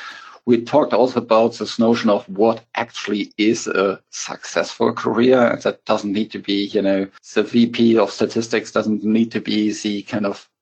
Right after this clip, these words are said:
only career goals that you can have, and what you can personally do in terms of your self-reflection, in terms of your branding, in terms of your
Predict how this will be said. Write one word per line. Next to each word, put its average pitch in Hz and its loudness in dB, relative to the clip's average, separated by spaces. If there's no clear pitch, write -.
only 117 6
career 120 4
goals 135 2
that 131 0
you 135 -2
can 131 0
have, 143 0
and 120 0
what 135 0
you 131 -8
can 123 -2
personally 123 2
do 117 2
in 101 -4
terms 101 -4
of - -4
your 104 -2
self-reflection, 110 0
in 90 0
terms 95 -4
of 92 -2
your 92 0
branding, 110 4
in 90 0
terms 92 -2
of - -4
your 95 2